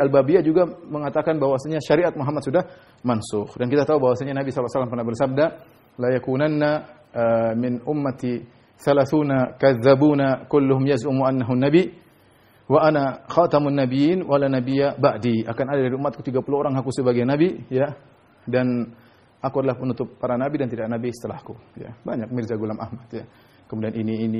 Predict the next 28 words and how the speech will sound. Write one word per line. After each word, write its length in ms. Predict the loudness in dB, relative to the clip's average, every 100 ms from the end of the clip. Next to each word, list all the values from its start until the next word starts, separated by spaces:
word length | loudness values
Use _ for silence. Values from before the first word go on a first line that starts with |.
| -8
ya. 40 | -12 _ _ -20 -20 _ _ _ _ _
Ihsan 320 | 0 4 4
Ilahi 320 | 6 8 8 8
Zahir 400 | 6 6 4 4
dalam, 480 | 4 4 0 -2 -8 -16 -8
eh, 240 | -4 -2
kitabnya 560 | 0 0 2 2 0 -4 -20 -20 -6
Al-Babiyah 680 | 0 2 4 4 4 2 -8 -20 _ _ _ -20 _ -20 _ -6
dan 160 | -2 0
juga 200 | 0 0
Al-Bahaiyah. 460 | 0 -2 0 0 2
Jadi 240 | 0 0
Ihsan 160 | -4 -2
Al-Zahir 280 | 0 0
punya 160 | 0 -2
buku 160 | -2 -2
dua, 260 | 0 -2 -2
ya. 120 | -8 -12 _ _ _ _ _ _
Al-Babiyah 500 | -2 2 2 2 0
ada, 180 | 0 0 0 -2
Al-Bahaiyah 560 | -4 -2 -2 0 0
juga 160 | 0 0
khusus 240 | 0 -4
spesialis. 640 | -6 -4 2 2 2 -2 -12 -12
Dia 120 | -6
juga 200 | -2 0
menulis, 360 | 0 0 -2 -4 -16 _ _ _ _ _ _ _
eh, 440 | -8 -6 -6 -6